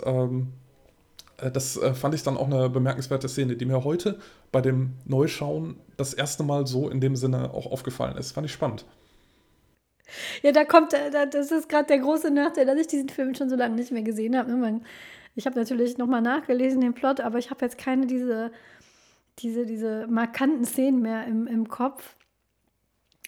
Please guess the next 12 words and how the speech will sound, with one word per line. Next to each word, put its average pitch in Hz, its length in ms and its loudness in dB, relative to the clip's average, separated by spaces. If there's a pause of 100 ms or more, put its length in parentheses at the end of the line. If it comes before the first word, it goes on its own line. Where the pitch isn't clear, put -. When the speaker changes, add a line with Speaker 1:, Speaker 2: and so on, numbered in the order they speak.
(180)
Speaker 2:
die, 226 260 0
äh, 240 640 -4 (800)
das - 140 -2
macht 254 180 4
alles, 254 240 2
äh, 240 220 -2
Sinn, 254 260 4
was 330 140 2
du 277 100 -4
gesagt 247 320 0
hast 262 120 -8
und, 233 280 -4